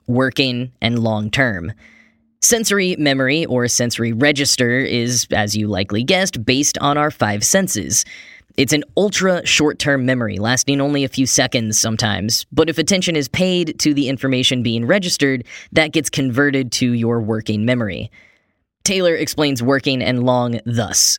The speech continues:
quote, "When I look back at my childhood or I remember some basic words from French, I'm drawing on portions of my brain involved in long-term memory. But when I'm trying to hold a few ideas in mind, connect them together so that I can understand a concept or solve a problem,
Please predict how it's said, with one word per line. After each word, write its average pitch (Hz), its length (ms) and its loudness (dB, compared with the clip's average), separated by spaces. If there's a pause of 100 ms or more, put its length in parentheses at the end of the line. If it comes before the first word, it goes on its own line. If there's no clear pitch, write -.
quote, 127 440 0 (460)
"When 180 160 4
I 226 80 4
look 247 180 -2
back 190 220 2
at 175 60 -2
my 135 100 0
childhood 147 640 0
or 120 100 2
I 117 40 2
remember 120 440 0
some 117 200 -2
basic 117 340 0
words 123 260 0
from 117 160 -2
French, 135 480 0
I'm 143 140 2
drawing 185 340 2
on 180 160 0
portions 131 440 0
of 113 40 -6
my 127 120 2
brain 110 360 0
involved 107 540 0
in 117 180 0
long-term 113 640 0
memory. 117 440 -2 (440)
But 165 140 4
when 180 140 2
I'm 175 100 2
trying 220 280 2
to 208 60 2
hold 170 240 0
a 147 60 0
few 151 180 2
ideas 131 380 0
in 151 140 0
mind, 147 320 0
connect 127 320 0
them 131 120 0
together 123 440 2
so 139 100 -4
that 117 140 2
I 120 40 0
can 120 140 -2
understand 120 460 -2
a 107 40 -4
concept 151 560 0
or 107 60 0
solve 110 260 2
a 113 60 -4
problem, 143 500 0